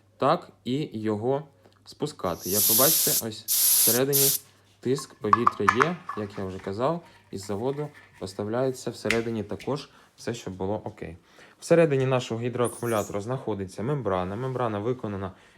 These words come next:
із хімічно, ніяких домішок немає в ній.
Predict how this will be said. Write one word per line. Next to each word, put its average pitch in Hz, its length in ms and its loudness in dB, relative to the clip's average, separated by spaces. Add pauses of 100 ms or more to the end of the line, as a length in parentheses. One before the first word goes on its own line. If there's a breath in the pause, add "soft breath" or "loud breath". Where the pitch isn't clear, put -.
(100)
із 117 300 -6 (840)
хімічно, 131 600 -6 (380 loud breath)
ніяких 120 600 -4
домішок 110 540 -4
немає 104 400 -4
в 113 40 -6
ній. 139 240 -8